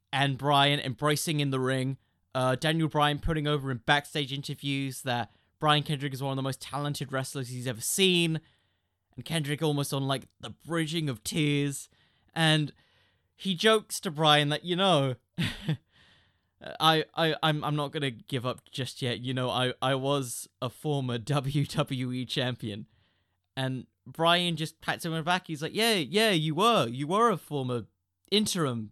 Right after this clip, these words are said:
W W E champion." Kendrick says, "No, no, I was, I was a former world champion." And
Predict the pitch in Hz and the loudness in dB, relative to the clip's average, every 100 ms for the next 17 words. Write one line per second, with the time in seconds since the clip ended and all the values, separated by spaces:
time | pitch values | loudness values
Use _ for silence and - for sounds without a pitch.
0 | - 143 151 147 139 123 131 131 120 143 | -2 -2 0 0 0 0 -4 -4 -2 -2
1 | 120 - 113 117 - _ _ _ _ _ | -2 -4 -10 -10 -16 _ _ _ _ _
2 | - 175 156 - 147 143 151 - 147 139 | -8 -6 -4 -4 -4 -2 -2 -2 0 0
3 | 120 123 123 120 - - 123 127 123 - | -2 -4 -4 -6 -8 -6 -6 -6 -8 -6
4 | 151 135 123 110 - 127 123 120 - 151 | -4 -2 -4 -6 -4 -2 0 -4 -4 -2
5 | 135 123 120 107 - _ _ _ _ _ | -2 -4 -8 -8 -12 _ _ _ _ _
6 | _ _ _ _ _ _ _ _ _ - | _ _ _ _ _ _ _ _ _ -2
7 | 190 185 180 | 2 2 0